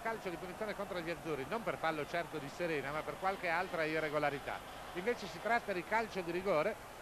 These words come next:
al secondo della ripresa per fallo su Serena. C'è il rigore a favore degli azzurri. Giannini ha sul piede l'opportunità di sbloccare il risultato.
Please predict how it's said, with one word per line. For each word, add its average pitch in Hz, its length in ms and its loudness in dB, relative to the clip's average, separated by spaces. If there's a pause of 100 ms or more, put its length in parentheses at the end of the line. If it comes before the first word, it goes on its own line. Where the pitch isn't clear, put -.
al 175 280 2
secondo 202 580 2
della 170 220 2
ripresa 196 640 4
per 160 160 0
fallo 208 380 4
su 170 180 -6
Serena. 196 640 -2 (2250)
C'è 190 120 0
il 185 300 0
rigore 226 440 0 (140)
a 160 80 -2
favore 208 320 -2
degli 185 220 -2
azzurri. 107 500 -4 (160)
Giannini 196 560 -2
ha 151 100 -2
sul 190 200 -6
piede 175 420 -2 (120)
l'opportunità 190 600 -2
di 196 120 -4
sbloccare 196 560 2
il 190 60 4
risultato. 139 600 -6